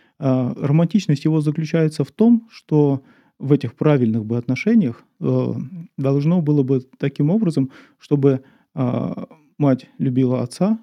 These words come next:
отец любил мать, отец любил сына, и сын любил мать и отца. Да, но обычно всё равно происходит какой-то дисбаланс в семейных отношениях,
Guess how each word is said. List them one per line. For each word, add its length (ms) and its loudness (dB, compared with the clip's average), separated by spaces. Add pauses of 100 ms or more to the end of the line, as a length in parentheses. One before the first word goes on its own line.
отец 320 -2
любил 260 2
мать, 280 0
отец 360 -4
любил 280 0
сына, 340 2 (280)
и 60 -4
сын 220 0
любил 460 0
мать 320 -2
и 60 -6
отца. 440 -8 (540)
Да, 280 0
но 440 2 (340)
обычно 600 -2 (180)
всё 120 -8
равно 260 2
происходит 520 -2
какой-то 340 -2
дисбаланс 580 0
в 80 -20
семейных 440 0
отношениях, 560 0